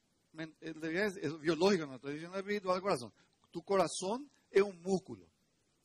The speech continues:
Y agarra un ritmo. Y él está acostumbrado a ir siempre en primera. Dos a seis, nunca en la segunda.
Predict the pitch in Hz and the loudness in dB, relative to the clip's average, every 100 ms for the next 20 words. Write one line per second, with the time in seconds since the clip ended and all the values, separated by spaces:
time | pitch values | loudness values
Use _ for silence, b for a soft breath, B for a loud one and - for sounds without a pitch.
0 | b b b 170 175 156 180 214 214 214 | b b b 4 4 6 4 4 0 -4
1 | 185 180 190 156 147 170 185 185 214 226 | -4 0 0 -2 -8 -2 -2 2 2 0
2 | 262 254 202 214 240 214 202 b b b | -8 0 2 2 2 0 0 b b b
3 | - 202 185 196 214 220 226 240 156 127 | 0 0 2 0 2 2 2 0 2 0
4 | 101 - _ _ _ _ - 175 196 202 | 0 -4 _ _ _ _ -20 -20 -20 _
5 | _ _ _ 240 240 _ 240 233 220 _ | _ _ _ -20 -20 _ -20 -20 -20 _
6 | _ _ _ _ _ _ _ - 190 180 | _ _ _ _ _ _ _ -2 2 2
7 | 170 214 190 220 254 247 233 196 202 208 | 2 0 -2 -6 2 2 2 -2 -4 -8
8 | 120 | -8